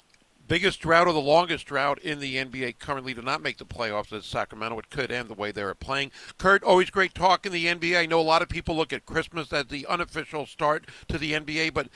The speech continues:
you and I and others look at all season long, and so far it's been a lot of fun and will continue to be.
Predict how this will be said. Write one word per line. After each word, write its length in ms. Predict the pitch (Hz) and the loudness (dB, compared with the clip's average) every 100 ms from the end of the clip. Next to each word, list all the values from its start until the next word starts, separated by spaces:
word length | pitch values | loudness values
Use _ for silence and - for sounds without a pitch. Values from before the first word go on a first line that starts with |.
| - - | -16 0
you 160 | 170 | 2
and 100 | 175 | 4
I 140 | 165 165 | 4 4
and 100 | 156 | 4
others 240 | 160 156 | 2 0
look 140 | 156 | -2
at 80 | 156 | 2
all 180 | 147 151 | 2 2
season 320 | - 165 156 | 0 -4 -2
long, 300 | 147 147 151 | 2 2 2
and 100 | 135 | -2
so 160 | - 139 | -6 -6
far 220 | 127 135 | -2 -2
it's 100 | - | -2
been 140 | 147 | -6
a 60 | 135 | -2
lot 200 | 170 123 | 0 0
of 80 | 120 | -2
fun 220 | 123 131 | -6 -6
and 100 | 123 | -6
will 60 | 120 | -10
continue 460 | 117 110 135 131 | -10 -12 -10 -8
to 80 | 135 | -8
be. 260 | 120 139 | -6 -6